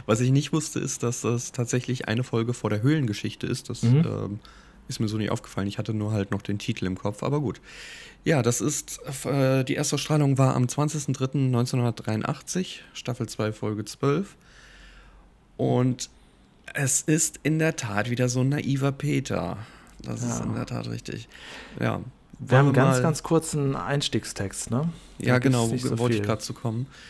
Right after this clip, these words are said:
Speaker 1: Ähm, ich würde einfach mal beginnen, weil
Speaker 2: Gerne.
Speaker 1: das haben wir auch in zehn Sekunden durch.
Speaker 2: <laughs> Ich glaub auch.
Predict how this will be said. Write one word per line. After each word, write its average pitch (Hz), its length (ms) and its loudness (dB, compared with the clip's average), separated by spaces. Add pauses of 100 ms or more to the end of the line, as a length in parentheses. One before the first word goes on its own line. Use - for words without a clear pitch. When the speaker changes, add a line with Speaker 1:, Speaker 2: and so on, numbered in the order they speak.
(220)
Speaker 1:
Ähm, 120 320 0
ich - 120 -4
würde - 140 -2
einfach 135 160 0
mal 127 140 4
beginnen, 120 480 0 (100)
weil 110 100 0
Speaker 2:
Gerne. 113 280 2 (420)
Speaker 1:
das - 220 -4
haben 123 100 4
wir 107 140 2
auch 110 160 0
in 117 100 0
zehn 113 220 4
Sekunden 113 400 0
durch. 101 260 2
Speaker 2:
<laughs> - 100 -4
Ich 123 120 2
glaub 123 180 6
auch. 95 320 0